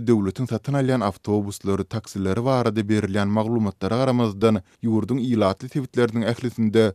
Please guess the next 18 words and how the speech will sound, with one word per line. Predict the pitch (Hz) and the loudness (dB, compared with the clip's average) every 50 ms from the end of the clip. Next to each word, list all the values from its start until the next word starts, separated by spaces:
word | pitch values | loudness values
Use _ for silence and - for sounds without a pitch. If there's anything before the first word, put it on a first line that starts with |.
| _ - | _ -12
hususy | - - - 120 101 - - - | -10 -6 -4 -4 -4 -4 -6 -8
taksiçileriň | - 139 - - 139 120 - - 120 113 107 110 113 107 120 117 | -8 -8 -6 -6 -6 -6 -4 -2 0 0 2 2 0 0 -2 -4
işine | - - - 113 | -4 -2 -2 0
mätäç | 110 110 113 110 101 92 - 107 104 - - - | 2 2 2 2 2 0 0 -2 -2 -2 -4 -4
bolmagynda | 123 127 123 131 127 117 120 117 101 98 | -2 0 0 0 0 0 0 0 0 0
galýar. | 92 85 92 92 90 95 92 90 95 92 92 90 87 - _ _ _ - | -2 -2 0 0 0 2 2 2 2 2 2 0 -2 -6 _ _ _ -2
Umumy | 107 104 104 113 127 147 151 156 - | 0 2 2 4 2 2 0 -2 -4
ykdysady | - - - 117 127 107 101 95 113 110 - | -6 -10 -8 -2 2 2 2 2 0 -4 -4
çökgünligiň | - 127 - _ - 117 110 104 104 104 104 104 98 | -6 -6 -4 _ 2 4 4 4 4 4 2 2 2
we | 101 101 95 | 2 0 2
gymmatçylygyň | - 110 107 101 98 - - 104 92 104 113 135 | 2 2 2 2 2 -2 -2 -2 0 0 2 2
arasynda | 139 135 123 117 - - 110 101 110 110 104 90 _ _ _ - | 2 2 0 0 0 0 2 4 4 4 2 0 _ _ _ -6
taksileriň | 131 120 - - - 98 95 101 104 127 143 147 | -6 -6 -4 -4 -2 0 0 0 0 0 0 -2
nyrhlarynyň | 135 - 131 123 120 113 113 117 117 117 | -2 0 2 2 2 4 4 2 4 2
ýokurlanmagy | 120 - - 131 120 117 110 98 92 92 90 90 92 107 113 | 2 0 -2 -2 0 2 2 2 2 2 0 0 -2 0 0
bilen | 113 104 107 104 101 - _ _ - | 2 4 4 4 2 0 _ _ -4
türkmen | - 120 - - 110 110 120 | -4 -4 -2 -2 -2 0 0
häkimetleri | 127 131 131 127 - 127 123 117 110 _ - 101 98 | 2 2 0 0 2 2 2 2 2 _ 2 2 2